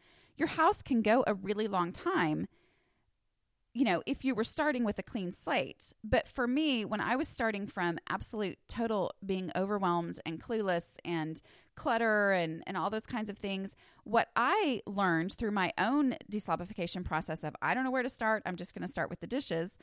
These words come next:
is that a huge improvement can be made in a home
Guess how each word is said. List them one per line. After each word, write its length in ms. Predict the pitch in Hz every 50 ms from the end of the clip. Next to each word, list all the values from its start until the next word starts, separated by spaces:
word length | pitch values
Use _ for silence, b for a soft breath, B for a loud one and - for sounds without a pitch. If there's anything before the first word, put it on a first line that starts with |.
| b b b b b b b b b _ _ _ _ _ -
is 340 | 262 269 247 233 240 233 - -
that 300 | - 202 214 202 196 - -
a 40 | 233
huge 500 | - - - - - 262 262 269 - - -
improvement 720 | 190 190 - - - - 359 359 403 370 285 196 - -
can 180 | - - 208 202
be 120 | 190 180
made 200 | 185 175 160 165
in 100 | 160 151
a 60 | 127 -
home 380 | - - 175 156 151 151 156